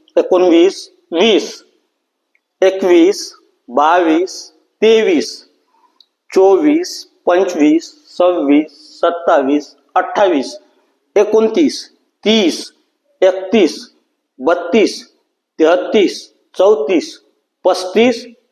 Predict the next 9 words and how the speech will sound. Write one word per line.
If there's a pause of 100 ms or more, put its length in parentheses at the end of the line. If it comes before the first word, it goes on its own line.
(300)
छत्तीस. (320)
अशा
प्रकारे
आपले (600)
छत्तीस (120)
जिल्हे
तयार
झालेले
आहे